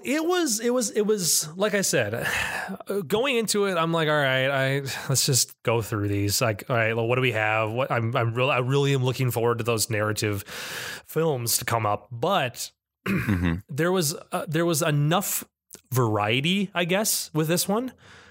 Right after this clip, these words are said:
Speaker 2: Mm-hmm.
Speaker 1: that it, it definitely kept my interest as I watched. I was still entertained. You know,
Speaker 2: Mm-hmm.
Speaker 1: it, it was, it was not one where I was just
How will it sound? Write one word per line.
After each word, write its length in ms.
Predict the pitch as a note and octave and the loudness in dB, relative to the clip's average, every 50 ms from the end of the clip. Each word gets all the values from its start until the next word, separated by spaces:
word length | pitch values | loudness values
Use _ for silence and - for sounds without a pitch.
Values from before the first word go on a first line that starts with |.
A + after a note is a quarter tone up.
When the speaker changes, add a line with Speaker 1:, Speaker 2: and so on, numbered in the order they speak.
| - - - _ _ _ _ - | -20 -20 -20 _ _ _ _ 0
Speaker 2:
Mm-hmm. 60 | B2+ A#2+ | 2 4
Speaker 1:
that 240 | D3 D3+ E3+ - - | 4 4 2 2 0
it, 220 | E3 D#3+ C#3+ B2+ - | -2 -2 -2 0 -2
it 120 | G3 D#3 | 0 0
definitely 320 | C#3 F#3 G3 - A3+ G#3 F3 | 2 0 0 0 0 -2 0
kept 240 | - E3+ F3+ F3 E3+ | 0 0 0 0 0
my 220 | D3 C3+ B2+ A#2+ | 0 0 0 0
interest 500 | B2 B2+ D#3+ A3+ - F#3+ C#3 B2 - D#3+ | 0 0 -2 0 0 0 0 0 0 0
as 180 | C3 C3+ B2 B2 | 2 2 2 2
I 80 | A2+ | 2
watched. 580 | G#2+ G#2+ D#3+ G3+ C#3 G#2+ A#2 - - - - - - | 2 2 2 0 0 0 0 -2 -2 -4 -4 -2 0
I 180 | E3 E3+ F#3 | 0 2 2
was 180 | G3 F#3+ D3 - | 2 0 0 2
still 480 | - - - - D#3 G3 A#3 F3 C#3 C3 | 0 0 0 0 2 2 2 2 0 0
entertained. 840 | C3 B2+ A2 G#2+ G2+ - - C3 D#3+ D#3 A2+ G2+ G#2 A#2+ D#3 G3 - - - - - - - - - - - - _ | 0 0 0 -2 -2 -2 0 2 2 2 2 2 0 0 0 0 -2 -4 -10 -20 -20 -20 -20 -20 -20 -20 -20 -10 _
You 80 | - D#3+ | -2 0
know, 200 | B2 A2 A2+ B2+ | 2 2 2 2
Speaker 2:
Mm-hmm. 100 | - F#3 | 2 2
Speaker 1:
it, 160 | F#3+ F3+ D#3+ | 2 2 2
it 160 | E3+ F3 F3 | 2 2 2
was, 180 | F3 D3+ C3+ D#3+ | 2 0 0 0
it 80 | G3 E3+ | 0 2
was 220 | D#3+ E3 D3+ C#3 | 2 2 2 2
not 260 | D3+ E3 F3 E3+ E3 | 2 2 0 0 0
one 460 | E3 D#3 D#3 D#3 D3+ D3 C#3+ C#3+ C#3+ | 0 2 2 2 2 2 0 -2 -2
where 200 | C#3+ C#3 D3 D3 | 0 0 2 2
I 140 | C3+ B2+ C3+ | 2 2 2
was 300 | C3 B2+ B2+ B2+ A2+ - | 2 2 2 0 0 0
just 240 | - C3+ B2+ G#2+ | 2 2 2 2